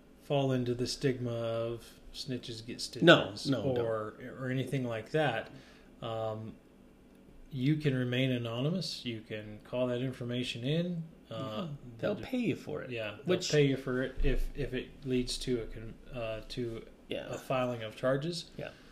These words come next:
Speaker 2: I'm not a-, gonna advocate for that, but,
Speaker 1: Now,
Speaker 2: but still,
Speaker 1: I will put a little plug in here and say, uh, give good information.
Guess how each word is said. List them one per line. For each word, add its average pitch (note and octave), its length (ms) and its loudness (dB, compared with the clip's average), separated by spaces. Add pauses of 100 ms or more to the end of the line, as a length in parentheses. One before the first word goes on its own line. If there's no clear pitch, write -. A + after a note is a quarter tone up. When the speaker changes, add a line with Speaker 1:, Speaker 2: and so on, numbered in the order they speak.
(200)
Speaker 2:
I'm F3 140 4
not D#3 160 8
a-, C3 180 2
gonna C3+ 140 4
advocate A#2 680 -2
for A2+ 180 -6
that, C#3 460 2
but, A2 260 4 (480)
Speaker 1:
Now, B2 340 6 (360)
Speaker 2:
but - 80 -16
still, - 240 -6 (220)
Speaker 1:
I C#3 120 4
will F3 400 8 (220)
put F3 160 8
a C#3+ 40 8
little C3+ 260 4
plug B2 320 2
in A2 140 -4
here A#2+ 300 -4
and B2+ 160 -2
say, A#2+ 480 0 (540)
uh, A2+ 320 -2 (1120)
give C#3 420 4
good D3+ 260 4
information. C3 720 0